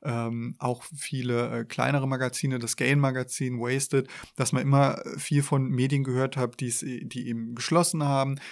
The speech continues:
die nicht mehr weitermachen könnten, aus unterschiedlichsten Gründen. Das gibt's übrigens auch in Amerika. Zuletzt war recht prominent, dass die Washington Post ihren Videospiel-Investigativ- oder allgemein Videospielabteilung Launcher, hieß die, geschlossen hatte. Und, äh,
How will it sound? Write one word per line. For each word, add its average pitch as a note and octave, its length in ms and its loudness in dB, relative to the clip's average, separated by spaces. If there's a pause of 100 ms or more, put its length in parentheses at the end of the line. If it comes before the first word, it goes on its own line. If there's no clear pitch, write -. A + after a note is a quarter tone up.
die C3+ 60 0
nicht B2 180 0
mehr B2 140 0
weitermachen C#3 540 4
könnten, C3 460 -4
aus - 200 -4
unterschiedlichsten C#3 680 0
Gründen. C#3+ 600 2 (500)
Das - 160 -2
gibt's - 200 2
übrigens A#2+ 320 0
auch A#2+ 160 0
in A#2+ 60 -2
Amerika. C3 640 2 (280)
Zuletzt B2+ 440 2
war A#2+ 100 4
recht B2 220 0
prominent, B2 580 0
dass A#2 200 -4
die A2+ 180 -4
Washington A#2+ 500 -2
Post C3+ 420 2
ihren A#2 460 -2
Videospiel-Investigativ- B2+ 1500 -2
oder A#2 140 -2
allgemein A#2 480 2
Videospielabteilung B2 960 0
Launcher, C#3 480 2
hieß C#3 280 -2
die, C#3+ 240 2 (260)
geschlossen C3+ 500 2
hatte. C3 300 0 (260)
Und, B2 280 0
äh, B2 360 -2